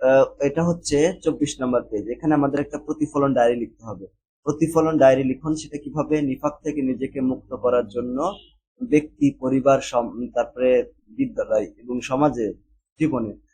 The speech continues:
আমরা যেসব ভালো কাজ করব এবং যেসব মন্দ কাজ পরিহার করব। যেমন দেখো আমরা কি কি ভালো কাজ করতে পারি,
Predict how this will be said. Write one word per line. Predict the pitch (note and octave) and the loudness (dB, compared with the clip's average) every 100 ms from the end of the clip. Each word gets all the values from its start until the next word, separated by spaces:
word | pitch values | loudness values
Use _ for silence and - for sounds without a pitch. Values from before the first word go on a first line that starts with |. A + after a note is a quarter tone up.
| _ | _
আমরা | - D3 | -2 0
যেসব | C#3+ C#3 D3 | 0 0 -2
ভালো | C3+ C3 | -2 -2
কাজ | C#3+ D3+ - | -2 -4 -4
করব | C3 B2 C3+ D#3+ - _ _ _ _ _ _ _ _ C3 | -6 -6 -6 -12 -14 _ _ _ _ _ _ _ _ -2
এবং | C#3 B2+ | 0 2
যেসব | C3 D#3+ | 0 0
মন্দ | C#3+ C#3+ C#3 | 4 4 4
কাজ | C3+ B2+ - | 2 0 0
পরিহার | C#3+ C#3+ C3 | 0 2 0
করব। | - A2+ F#2+ G#2 | -2 -8 -8 -2
যেমন | C#3+ D3+ | 0 2
দেখো | D3+ D3 D#3 D3 - _ _ - | 2 0 -2 -6 -10 _ _ -6
আমরা | C3+ | -4
কি | C#3 _ | -4 _
কি | - | -2
ভালো | C#3 C3 | 2 2
কাজ | C3 C3+ | 0 -6
করতে | - B2 B2 | -8 -12 -6
পারি, | A#2+ A#2 A2+ | -2 -2 -4